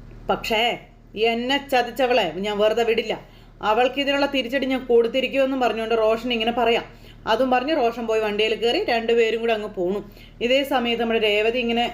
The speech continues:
അവിടെ മരിച്ച് ജീവിച്ചതുപോലെ ഇരിക്കുക കേട്ടോ. അപ്പോൾ അമ്മയും അനിയത്തിയും കൂടെ ചെന്ന് മോളെ രേവതി എന്ന് പറഞ്ഞ് വിളിക്കുന്നുണ്ട്. രേവതി ആ നിലത്ത് തന്നെ ഇങ്ങനെ ഇരിക്കുക. അപ്പോൾ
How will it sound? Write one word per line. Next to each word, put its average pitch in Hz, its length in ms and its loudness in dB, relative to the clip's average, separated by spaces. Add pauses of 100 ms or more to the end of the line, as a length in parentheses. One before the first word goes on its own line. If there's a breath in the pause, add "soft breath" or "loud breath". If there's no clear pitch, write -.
(220)
അവിടെ 240 180 2 (540)
മരിച്ച് 262 380 2
ജീവിച്ചതുപോലെ 240 560 0
ഇരിക്കുക 220 320 0
കേട്ടോ. 165 200 -6 (120)
അപ്പോൾ 202 160 0 (120)
അമ്മയും 220 260 0
അനിയത്തിയും 226 340 0
കൂടെ 220 120 -8
ചെന്ന് 220 180 -4
മോളെ 202 240 2
രേവതി 202 320 0
എന്ന് 233 160 -4
പറഞ്ഞ് 214 240 -2
വിളിക്കുന്നുണ്ട്. 214 480 0 (140)
രേവതി 190 360 2
ആ 240 100 -4
നിലത്ത് 233 260 -2
തന്നെ 262 180 0
ഇങ്ങനെ 269 200 0
ഇരിക്കുക. 254 220 0 (580 loud breath)
അപ്പോൾ - 180 2